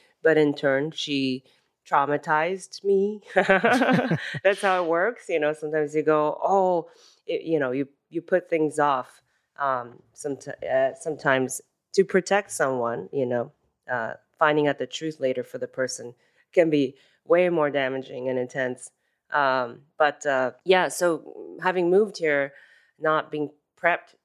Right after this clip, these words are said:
Speaker 1: to move here because I thought I was going back to Japan in two months. Yeah, that was really intense. And then,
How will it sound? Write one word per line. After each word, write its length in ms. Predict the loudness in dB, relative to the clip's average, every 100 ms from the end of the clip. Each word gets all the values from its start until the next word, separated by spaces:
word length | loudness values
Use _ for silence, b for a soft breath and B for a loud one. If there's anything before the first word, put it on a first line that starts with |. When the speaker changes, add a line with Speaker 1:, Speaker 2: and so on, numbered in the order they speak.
| -10
Speaker 1:
to 140 | -6
move 300 | 0 0 0
here 460 | -4 -4 -2 -4 -8 -8
because 300 | -4 -2 0
I 100 | 0
thought 180 | 0 0
I 80 |
was 140 | -2 -2
going 220 | 0 2
back 240 | 0 -2 -4
to 80 |
Japan 420 | -10 -10 -8 -8 -6
in 120 | -8
two 160 | -8
months. 300 | -8 -10 -10 0
Yeah, 160 | 2
that 160 | 4 2
was 200 | 0 -4
really 300 | -2 0 0
intense. 520 | -2 -2 -4 -4 -10
And 180 | -4 -2
then, 220 | -2 -4